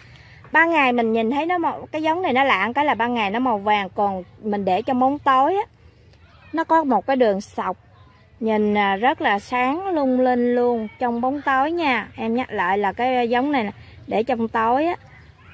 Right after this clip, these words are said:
là giữa cánh hoa nó có cái sọc trắng, nó dạ ra rất là bắt mắt. Đây, giống mới của vườn, tên nó là Mỹ Diệu một nha, hương thơm, bốn lớp.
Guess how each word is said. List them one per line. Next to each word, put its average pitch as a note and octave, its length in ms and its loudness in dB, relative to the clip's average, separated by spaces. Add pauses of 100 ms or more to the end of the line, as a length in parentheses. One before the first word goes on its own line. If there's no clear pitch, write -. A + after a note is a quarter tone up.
là G#3 100 -2
giữa G3+ 300 4
cánh D#4 180 0
hoa C#4+ 240 2
nó A#3+ 100 2
có C4 120 -2
cái C#4 160 -4
sọc F#3 300 -6 (300)
trắng, C4+ 360 -4 (320)
nó C#4 100 2
dạ G3+ 400 2
ra A#3 240 0
rất C4 200 -2
là A3+ 120 -2
bắt A#3+ 240 -6
mắt. B3+ 200 -4 (1080)
Đây, A#3 200 4
giống B3+ 240 2
mới C#4+ 240 2
của B3 180 2
vườn, A3+ 360 0 (240)
tên C4+ 200 4
nó D4 120 2
là C#4+ 140 2
Mỹ G#3+ 260 0
Diệu A3+ 120 2
một G#3+ 400 -2
nha, C4 260 -4
hương C4+ 200 -2
thơm, C4 280 4 (600)
bốn C#4 240 -2
lớp. D#4 240 2